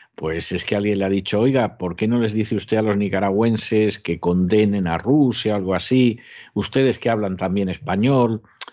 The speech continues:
Los americanos no nos atrevemos a decírselo porque, porque históricamente hemos tenido unas relaciones muy tensas, hemos invadido varias veces Nicaragua y no se nos ve bien. Es más, el gran héroe nacional nicaragüense es,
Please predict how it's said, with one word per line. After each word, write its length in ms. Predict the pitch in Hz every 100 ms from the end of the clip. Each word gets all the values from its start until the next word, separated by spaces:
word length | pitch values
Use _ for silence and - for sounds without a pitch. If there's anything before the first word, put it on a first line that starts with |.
| _ -
Los 200 | 101 98
americanos 640 | 101 107 101 120 127 120
no 180 | 110 113
nos 240 | 113 104 101
atrevemos 640 | 95 98 101 101 98 -
a 60 | 92
decírselo 840 | 90 131 127 - 110 110 113 104
porque, 680 | 90 85 - 85 85 90 85 - - -
porque 280 | - 87 127
históricamente 760 | 185 - 123 113 110 113 107 110
hemos 220 | 104 95
tenido 260 | 95 104
unas 220 | 101 95 90
relaciones 500 | 87 87 101 101 92
muy 200 | 98 87
tensas, 540 | 127 110 - 117 117
hemos 240 | 95 95
invadido 460 | 98 95 98 101 101
varias 300 | 92 92 95
veces 440 | 95 98 101 95
Nicaragua 800 | 95 92 101 110 107 120 123 -
y 120 | 92 87
no 160 | 98
se 120 | -
nos 200 | 85 78
ve 160 | 78 87
bien. 320 | 151 190 - _ _ -
Es 140 | 87
más, 340 | 107 147 113 - _ - - -
el 220 | - 90 85
gran 260 | 98 104
héroe 440 | 123 127 113 107 95
nacional 640 | 92 - 95 101 110 104
nicaragüense 920 | 98 104 104 117 143 127 98 85 - -
es, 380 | 110 107 -